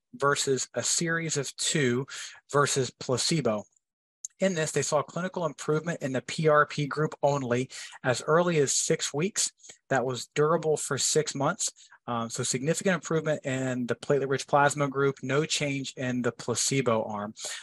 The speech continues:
Uh, and then importantly, there was no difference between the two P R P protocols,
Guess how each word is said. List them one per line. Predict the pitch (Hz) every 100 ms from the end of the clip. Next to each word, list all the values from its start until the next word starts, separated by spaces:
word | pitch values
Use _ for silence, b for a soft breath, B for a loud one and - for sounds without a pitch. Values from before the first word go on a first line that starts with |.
| B -
Uh, | 120 123
and | 156
then | 165
importantly, | 156 226 262 180
there | 147
was | 139 127
no | 151 170
difference | 185 151 147 - 143 -
between | - - 185 185 156
the | 131
two | - 143
P | - 139
R | 131
P | 123 120 117
protocols, | - 175 185 - - 117 113